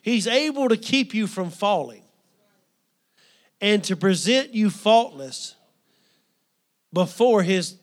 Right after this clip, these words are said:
his, um, throne and before his glory. God is able to keep you from falling. He's able to keep you from falling into sin that you once,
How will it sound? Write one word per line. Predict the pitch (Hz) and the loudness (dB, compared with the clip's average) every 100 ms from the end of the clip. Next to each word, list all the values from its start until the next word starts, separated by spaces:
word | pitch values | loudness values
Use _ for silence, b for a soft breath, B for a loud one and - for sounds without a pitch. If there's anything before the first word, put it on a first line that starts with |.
| _ | _
his, | 165 170 - _ _ | -8 -8 -8 _ _
um, | - 156 135 127 | -6 -6 -6 -8
throne | 170 190 196 190 | -2 0 0 -4
and | 165 | -8
before | 151 147 190 | -10 -6 -4
his | 160 | -4
glory. | 143 180 156 110 _ _ _ _ _ _ _ _ _ _ | -6 -6 -6 -10 _ _ _ _ _ _ _ _ _ _
God | 165 262 320 | 0 2 2
is | 269 185 | 0 -2
able | 262 226 | -4 -4
to | 220 | -8
keep | - 269 277 | -6 -6 -6
you | 208 | -8
from | 165 175 | -10 -8
falling. | 202 220 127 104 _ _ _ _ _ _ _ _ _ _ _ _ _ _ - | -8 -8 -10 -18 _ _ _ _ _ _ _ _ _ _ _ _ _ _ -2
He's | 254 226 | 0 2
able | 277 262 | 2 2
to | 233 | -2
keep | - 262 240 | -2 -2 -2
you | 202 | -6
from | 190 | -8
falling | - 240 240 185 170 165 b b b b | -4 -2 -2 -4 -6 -12 b b b b
into | 190 190 202 | -8 -6 -6
sin | 175 - 247 165 | -4 -2 -2 -4
that | 156 156 | -6 -6
you | 180 | -6
once, | 156 170 170 | -4 -6 -8